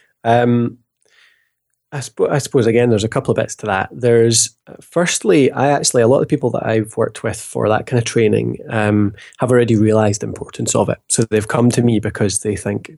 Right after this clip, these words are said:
you know what? We do need to do a bit more training. We do need to get this as a higher priority, therefore." So how do you do it? So most of the stuff that I do with people actually is how, how to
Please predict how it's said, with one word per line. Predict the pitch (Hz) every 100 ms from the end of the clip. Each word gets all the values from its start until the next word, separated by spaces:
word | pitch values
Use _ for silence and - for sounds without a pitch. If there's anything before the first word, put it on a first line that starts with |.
| -
you | 110
know |
what? | 104 101 - _ -
We | 135 113
do | 110
need | 101 101
to | -
do | 110
a |
bit | 107
more | 104 101
training. | - 104 104 101
We |
do | 101 110
need | 110
to | -
get | 110 -
this | - -
as | 110
a | 92
higher | 98
priority, | 92 - 55 101 - 104
therefore." | 98 - - -
So | - 107
how | 110
do | 110
you | 101
do | -
it? | - - - -
So | 117
most | 113 131 -
of | 131
the | 110
stuff | - 98 -
that | 95
I | 101
do | 110
with | 101
people | - 123 104
actually | 101 - 104 98
is | 95
how, | 101 101
how | - 107
to | 107 101 104